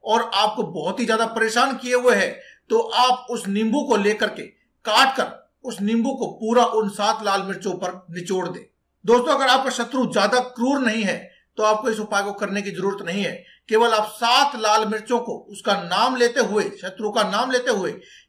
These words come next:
किसी भी दिन आप इस उपाय को कर सकते हैं,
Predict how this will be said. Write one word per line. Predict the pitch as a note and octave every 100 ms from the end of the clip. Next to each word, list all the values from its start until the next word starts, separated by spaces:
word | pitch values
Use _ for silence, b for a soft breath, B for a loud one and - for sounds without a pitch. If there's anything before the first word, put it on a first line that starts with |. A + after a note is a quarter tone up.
| -
किसी | B3+ B3+ C4+
भी | C4 B3 E3 A3+
दिन | B3 B3+ -
आप | G3+ G3+ -
इस | G#3+
उपाय | G#3 G#3 G3+
को | G3+
कर | G#3+
सकते | G#3 G#3 B3
हैं, | G#3 G3